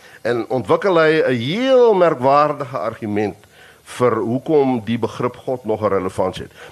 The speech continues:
Wat hy doen in die boek is om die relevantie vir ons geloof uit te werk van die werk van die latere Wittgenstein, eh, die beroemde filosoof wat Time beskou het as die mees invloedryke filosoof van die twintigste eeu, Ludwig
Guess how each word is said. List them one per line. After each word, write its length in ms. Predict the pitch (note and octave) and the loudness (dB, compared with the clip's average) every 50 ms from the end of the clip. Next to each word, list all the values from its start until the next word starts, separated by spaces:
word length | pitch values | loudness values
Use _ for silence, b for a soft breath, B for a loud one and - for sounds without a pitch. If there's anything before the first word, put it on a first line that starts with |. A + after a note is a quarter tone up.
| B B B B B | B B B B B
Wat 260 | B - F3+ - F#3 - | B -4 -2 0 0 2
hy 140 | B3 B3+ | 0 0
doen 180 | F3+ A#3+ B3 C4 | 0 0 2 2
in 80 | C4 A#3+ | 2 2
die 100 | A3 D3+ | 2 2
boek 220 | C3+ F#3 F#3 - | 0 0 0 0
is 140 | E3 - - | -2 -2 0
om 160 | - D3+ D3 | 0 2 2
die 100 | C#3+ C#3 | 2 2
relevantie 920 | C3+ C3+ C3+ C#3 C3 - - - A3 A#3 A3+ - - - F3 E3+ D#3+ D3 B B B B | 2 2 2 0 -2 -4 -2 0 0 0 0 -2 -4 -4 -4 -4 -6 -6 B B B B
vir 400 | - - - - G#3 G#3 G3 - | -18 -14 -4 -2 0 0 0 2
ons 240 | - D#3 D#3+ D3+ - | 2 2 2 2 0
geloof 540 | - - B2 A#2 A#2+ C#3 F3 F#3+ F#3+ - - | -2 -2 -2 -2 0 0 2 2 2 0 0
uit 180 | - E3 F#3+ F#3 | -2 -2 -2 -2
te 100 | F3+ D3+ | -2 -2
werk 440 | G#2+ G2+ G2 F#2+ G2 F#2+ - - - _ B B B B B B B B B | 0 0 0 0 -2 -4 -8 -16 -20 _ B B B B B B B B B
van 300 | - - - D#3 D#3+ D#3+ | -10 -2 0 0 2 2
die 120 | C#3+ D3+ B2+ | 0 0 2
werk 320 | C3+ D#3 F3 F3+ - - | 2 2 2 0 -2 -2
van 160 | - E3 D3+ | -2 -2 0
die 100 | C#3+ C#3+ | 0 0
latere 640 | C3 B2 B2+ C#3+ D#3 E3 D#3+ E3+ D#3+ D3 D3+ C#3+ G#2+ | 0 0 2 2 2 2 0 -2 -2 -2 -2 -2 -2
Wittgenstein, 680 | F#2 D#3+ D#3+ - - B2+ G#2 - - - E2+ C2 - - - - | -4 -4 -4 -2 -4 -4 -4 -6 -8 -12 -14 -14 -14 -18 -20 -12
eh, 220 | - E2+ F2+ E2+ F2 | -8 -6 -6 -4 -4
die 200 | F2+ E2+ E2 - - - F2 | -6 -6 -8 -12 -16 -10 -8
beroemde 580 | G#2+ G#2+ B2 C#3+ D3+ C#3+ C3+ B2 B2+ A#2+ G2+ B B B B B | -4 -2 0 2 2 2 2 2 2 2 0 B B B B B
filosoof 460 | - C3 B2 A#2+ - - D3 D3+ C#3+ | -6 -4 -4 -2 -2 0 2 2 2
wat 180 | A2 G#2+ - - | 2 -2 -4 -2
Time 320 | C#3 C3+ C#3 C3 C3 C3 | 0 2 2 2 0 -2
beskou 320 | A2+ G#2+ - - C3 B2 A#2+ | -4 -6 -6 -4 -4 -4 -2
het 100 | A#2 A2 | -4 -4
as 80 | G2+ | -4
die 100 | G2+ A2 | -4 -4
mees 180 | A2+ A2 G#2 G#2 | -4 -4 -4 -2
invloedryke 720 | D3 D3+ D3 - D3 B2+ - A2 A2+ A2 - A2 G2+ F#2 B B B B B _ | -2 -2 -2 -4 -6 -6 -6 -4 -6 -6 -8 -10 -12 -12 B B B B B _
filosoof 440 | - C3 A#2+ G#2 - - C#3 B2+ G#2 | -8 -6 -6 -6 -4 -2 -2 -2 -2
van 100 | A#2+ G#2+ | -4 -6
die 120 | G2+ - | -6 -4
twintigste 420 | - A2+ A2+ G#2+ G2 - G2 - | -2 -2 -2 -2 -2 -4 -8 -8
eeu, 160 | A#2 A#2+ G#2+ G#2 | -6 -4 -4 -4
Ludwig 380 | B2 C3 A#2 A#2 A2+ G#2+ - | -6 -6 -8 -8 -10 -12 -12